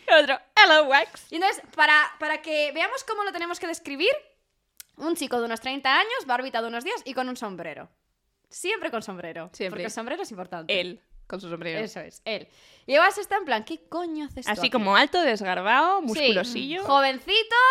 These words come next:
Speaker 2: y que se la suda todo.
Speaker 1: Sí.
Speaker 2: Y Wax está, "¿Qué haces aquí?". Y el otro con un reloj en la mano, diciendo, "Te lo voy a cambiar". Y aquí entramos en un pim pam, que es como un partido de tenis, que
Speaker 1: Ujú.
Speaker 2: yo lo defino como pura fantasía Disney.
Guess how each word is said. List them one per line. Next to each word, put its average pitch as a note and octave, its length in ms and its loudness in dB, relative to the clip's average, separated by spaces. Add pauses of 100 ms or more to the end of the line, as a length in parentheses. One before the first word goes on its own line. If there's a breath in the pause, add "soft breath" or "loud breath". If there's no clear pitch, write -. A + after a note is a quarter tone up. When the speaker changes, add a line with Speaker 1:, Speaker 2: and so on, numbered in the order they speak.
(160)
Speaker 2:
y C#4 140 -4
que C4 80 0
se C4 80 -6
la B3 100 0
suda A#3 240 -2
todo. E3+ 400 -10
Speaker 1:
Sí. E3+ 100 -10 (120)
Speaker 2:
Y C4 100 -2
Wax F#4 160 6
está, D4 200 0
"¿Qué F4+ 100 -2
haces F4+ 180 -2
aquí?". A3 200 -4
Y G3+ 80 -4
el A#3+ 60 -2
otro D4 140 -4
con D#4 160 -2
un D#4 80 -4
reloj D4+ 240 -2
en A#3 80 -6
la G#3+ 80 -6
mano, E4 240 -4 (920)
diciendo, C4+ 440 -2
"Te B3 60 0
lo B3+ 80 2
voy D#4 60 4
a - 40 0
cambiar". C4 480 4 (120)
Y F4+ 100 4
aquí F4+ 160 4
entramos B4+ 280 -4
en G4 100 -8
un G4+ 120 -10
pim G4+ 200 -6 (100)
pam, F#4 340 2
que - 80 -10
es F#4 100 -6
como D#4 160 -8
un F4+ 80 -10
partido C4+ 300 -4
de A#3 60 -6
tenis, C#4+ 340 -6 (140 soft breath)
que C#4+ 200 -6
Speaker 1:
Ujú. - 80 0
Speaker 2:
yo A4+ 80 2
lo A4+ 120 0
defino F#4+ 360 0
como C4+ 200 0
pura G#4 200 -2
fantasía D4 380 -4
Disney. C#4+ 400 -10